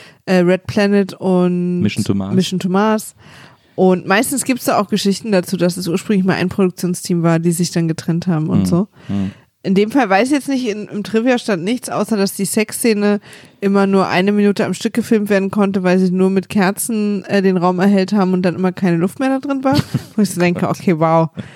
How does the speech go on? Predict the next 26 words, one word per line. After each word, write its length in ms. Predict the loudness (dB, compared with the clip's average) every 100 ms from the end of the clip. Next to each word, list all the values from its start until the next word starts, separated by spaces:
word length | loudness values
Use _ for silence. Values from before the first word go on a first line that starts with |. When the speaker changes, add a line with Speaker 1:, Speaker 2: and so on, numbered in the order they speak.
| -20 -12
Speaker 1:
Okay, 300 | -8 -2 -2 0
wow.“ 320 | 2 2 0 -8 -12 -6 -2
Da 100 | 2
weiß 180 | 2 0
ich 60 |
nicht 160 | 2 4
mal, 140 | 4
wo 80 | 2
ich 160 | 0 0
anfangen 380 | -2 0 0 2
soll. 160 | 0
Das, 220 | 0 -4 -4
äh, 240 | -2 2
aber 220 | 2 2
es, 100 | 0
ich 140 | -2 -4
finde, 160 | -2 0
das 60 |
sagt 200 | 0 -2
sehr 140 | -2 -2
viel 100 | 0
über 140 | 0
den 120 | 0 -2
Film 280 | -2 -2
aus. 340 | 0 0 -2 -6 _ -20 -20 -20 -6
Ähm, 600 | 0 2 2 0 -8 -10